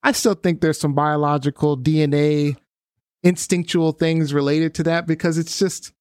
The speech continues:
there's a driver that's making us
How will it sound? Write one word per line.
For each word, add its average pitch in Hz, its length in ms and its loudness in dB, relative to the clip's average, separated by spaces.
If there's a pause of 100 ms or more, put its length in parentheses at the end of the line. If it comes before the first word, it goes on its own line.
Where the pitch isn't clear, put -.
(140)
there's 185 320 0
a 160 80 0 (160)
driver 170 580 -2 (340)
that's 151 340 0
making 160 380 2
us - 380 -2